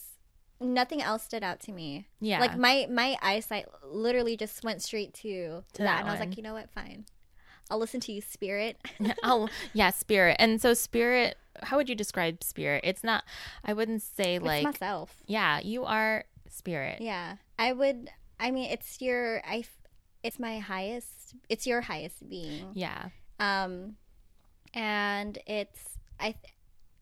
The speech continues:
Speaker 1: it's, like, the most enlightened version, I guess, of you.
Speaker 2: Yeah.
Speaker 1: So I feel like, you, you know when you guys get, like,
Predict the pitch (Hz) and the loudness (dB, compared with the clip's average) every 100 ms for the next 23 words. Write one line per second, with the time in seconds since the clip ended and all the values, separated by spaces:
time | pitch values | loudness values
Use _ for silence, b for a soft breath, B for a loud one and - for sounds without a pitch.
0 | - - 240 - 247 233 240 226 - 220 | -16 -6 -6 -4 -4 -2 -2 -2 -2 -6
1 | 202 180 202 196 175 185 208 226 226 247 | -4 -6 -6 -8 -6 -6 -8 -10 -8 -6
2 | 269 294 - - - - - - 214 214 | -6 -8 -16 -20 -20 -20 -20 -8 -6 -6
3 | 269 294 330 208 190 160 175 196 - - | -6 -4 -4 -2 -2 -2 -4 -8 -14 -10
4 | - 226 214 214 208 202 - - _ _ | 0 2 4 2 0 -2 -6 -14 _ _
5 | _ _ - 262 - 294 302 302 294 - | _ _ -2 -2 -2 -2 0 0 -2 -4
6 | 277 302 330 349 302 349 427 392 277 254 | -4 -4 -6 -6 -4 -4 -4 -6 -4 -6
7 | - 254 220 214 190 - | -6 -8 -6 -6 -6 -10